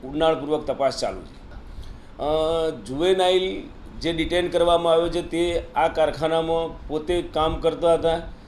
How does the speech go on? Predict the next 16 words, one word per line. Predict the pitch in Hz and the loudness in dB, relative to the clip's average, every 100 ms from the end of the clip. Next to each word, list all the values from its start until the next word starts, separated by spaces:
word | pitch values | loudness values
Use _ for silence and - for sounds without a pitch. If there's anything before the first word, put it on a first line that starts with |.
| - - | -14 -4
અને | 147 165 | 0 0
અન્ય | - 143 185 190 | 0 0 2 4
આરોપીઓ | 180 165 180 160 175 170 | 6 6 4 0 -2 -2
પણ | - 165 | 0 0
હીરાના | 160 - 117 139 165 170 | -2 -4 0 4 6 6
વ્યવસાય | 151 143 143 165 160 | 2 0 2 2 2
સાથે | 143 135 156 | 2 0 -2
સંકળાયેલા | 151 139 139 120 90 | -2 0 2 2 0
છે. | 82 - - - - - - - - - | -10 -8 -8 -10 -14 -16 -16 -16 -18 -12
અ, | 123 143 143 131 - - - - - - | -6 -4 -4 -6 -12 -18 -20 -20 -18 -4
પૈસાની | 156 147 180 180 180 175 156 - 123 | -2 0 2 2 2 0 -2 -8 -4
જરૂરત | 151 170 175 160 | 0 2 2 4
હોવાના | 156 170 175 | 4 4 2
કારણે | 160 170 185 160 110 - - - - - - | 2 4 4 2 -2 -8 -14 -16 -18 -16 -2
અને | 151 170 175 165 - | 0 2 2 0 -2
અન્ય | 143 160 170 175 170 | 0 0 2 4 4